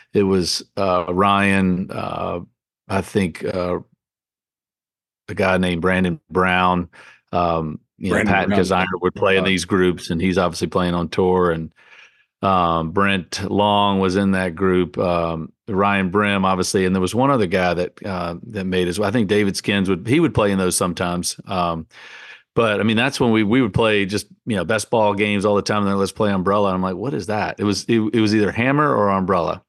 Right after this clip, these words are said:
Speaker 1: And for those of y'all who don't know Hammer, you can go check with your local degenerate. They probably know what it is. It's,
Speaker 2: <laughs>
Speaker 1: it's a fun game.
Speaker 2: Lost
Speaker 1: It's a little
Speaker 2: so many
Speaker 1: annoying,
Speaker 2: games, Hammer.
Speaker 1: and I won't go into all the details, but umbrella we've talked about, you know, in, in, on this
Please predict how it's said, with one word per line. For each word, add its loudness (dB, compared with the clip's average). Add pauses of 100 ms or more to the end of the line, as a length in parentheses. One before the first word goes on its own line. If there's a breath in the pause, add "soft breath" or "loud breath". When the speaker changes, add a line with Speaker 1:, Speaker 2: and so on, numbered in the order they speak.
Speaker 1:
And -2
for -2
those 4
of 2
y'all 4
who 2 (640 loud breath)
don't 2
know 4
Hammer, 2
you 0
can -2
go 0 (360)
check 0
with 0
your -2 (160)
local 0
degenerate. 0
They 0
probably 0
know 2
what 2
it 0
is. 0
It's, -2 (120)
Speaker 2:
<laughs> -20
Speaker 1:
it's -4
a -20
fun -2
game. 0
Speaker 2:
Lost 0
Speaker 1:
It's -
a 4
little 4
Speaker 2:
so 0
many -2
Speaker 1:
annoying, 2
Speaker 2:
games, -4
Hammer. -2
Speaker 1:
and 2
I 2
won't 2
go 2
into 2
all 2
the 2
details, 0
but 0
umbrella 2
we've 0
talked -2
about, 0
you -2
know, -2
in, -2
in, -4
on 0
this 0